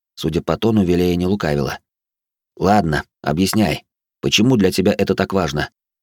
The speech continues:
Потому что это мой дом. Нет, наш. Только наш и больше ничей. Дом, куда имеем доступ только мы,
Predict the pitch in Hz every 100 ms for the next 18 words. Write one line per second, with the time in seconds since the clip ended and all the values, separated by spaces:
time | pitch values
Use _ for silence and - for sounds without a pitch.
0 | _ _ _ - 101 120 185 - - -
1 | 147 107 101 139 156 104 104 101 - _
2 | _ - 160 95 - _ - - - -
3 | _ _ _ - 131 107 107 127 156 -
4 | 123 113 110 113 110 98 98 - _ _
5 | _ 92 127 139 - 92 101 104 107 107
6 | 101 120 - - 98 - 98 87